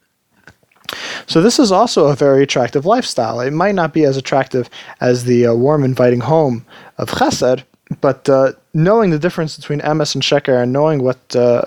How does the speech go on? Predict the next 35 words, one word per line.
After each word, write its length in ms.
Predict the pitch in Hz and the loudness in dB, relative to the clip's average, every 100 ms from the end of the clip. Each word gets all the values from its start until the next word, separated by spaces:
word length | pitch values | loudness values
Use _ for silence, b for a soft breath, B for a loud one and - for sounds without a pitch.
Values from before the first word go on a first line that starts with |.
| - | -2
you're 140 | 135 | -2
supposed 260 | 135 - 131 | 0 0 -2
to 80 | 127 | 0
do 120 | 135 | 2
with 120 | 135 | 2
your 100 | 135 | 2
life 240 | 123 123 123 | 0 0 -2
and 80 | |
how 80 | 123 | -4
you're 100 | 135 | -2
supposed 280 | 131 127 - | -2 -6 -4
to 80 | 147 | 0
live 120 | 185 | 2
your 100 | 208 | 4
life, 280 | 202 196 - B B B B | 4 2 -2 B B B B
that's 220 | 147 143 | -4 -2
a 100 | 143 | -2
very 320 | 127 135 131 131 | -2 0 2 2
attractive, 640 | 123 131 120 127 117 113 | 0 -2 -2 -4 -6 -4
uh, 100 | 113 | -4
proposition 600 | 110 139 120 123 120 113 | -2 -2 -2 -4 -4 -6
as 120 | 110 | -4
well. 340 | 135 156 120 - _ _ _ _ _ _ - | 0 2 0 -4 _ _ _ _ _ _ -6
And 140 | 143 | -2
Yaakov 420 | 147 196 - 170 | 0 -2 -2 -2
was 160 | 139 143 | 0 -2
also 380 | 156 165 - 139 | 0 0 0 0
able 240 | 135 131 | 0 0
to 320 | 127 - 127 123 b b | -4 -2 -2 -2 b b
draw 280 | - 139 131 | -2 2 2
many 280 | 127 123 127 | 2 0 -2
people 280 | 127 120 117 | -2 -6 -6
close 300 | - 120 113 | -2 -2 -2
to 100 | - | -2
Hashem. 360 | 113 - - | -2 -2 -6